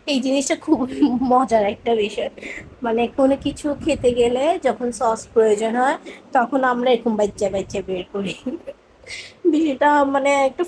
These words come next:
ফানি, ফানি একটা ভাইবস দেয় always। এই তো আমি টক দইও দিয়ে দিছি, টক দই দিছি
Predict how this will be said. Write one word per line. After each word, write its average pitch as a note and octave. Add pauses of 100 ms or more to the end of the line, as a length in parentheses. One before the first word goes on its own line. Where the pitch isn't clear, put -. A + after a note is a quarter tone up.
(100)
ফানি, C4 (500)
ফানি A#3
একটা A#3+ (120)
ভাইবস G#3+ (120)
দেয় G3 (680)
always। G3 (1700)
এই C4
তো D#4+ (120)
আমি D#4+ (100)
টক B3 (140)
দইও A3+ (100)
দিয়ে G#3+
দিছি, F#3+ (380)
টক A#3+ (100)
দই C#4+
দিছি C#4+